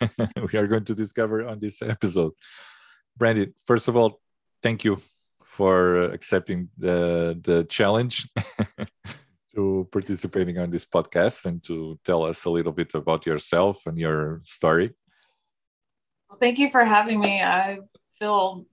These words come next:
Speaker 2: like, very honored to be here, actually. <laughs>
Speaker 1: <laughs> Thank you. Thank you. Uh, for, for, for, for me, it's an honor as well to, to have you, uh, on the, on the podcast,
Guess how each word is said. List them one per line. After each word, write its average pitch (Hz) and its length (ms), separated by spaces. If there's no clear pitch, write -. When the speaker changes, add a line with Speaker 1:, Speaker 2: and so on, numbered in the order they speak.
Speaker 2:
like, 180 200
very 208 300
honored 190 420
to 180 40
be 202 220
here, 185 220
actually. 233 580
<laughs> 330 200
Speaker 1:
<laughs> - 1600
Thank 101 180
you. 85 200
Thank 95 220
you. 87 120
Uh, 90 220
for, 101 280
for, - 240
for, 107 300
for 104 200
me, 127 140
it's 127 140
an 107 200
honor 120 380
as 101 200
well 104 160
to, 98 420
to 95 220
have 95 220
you, 101 240
uh, 87 320
on 90 160
the, 80 400
on 87 140
the 82 80
podcast, 87 560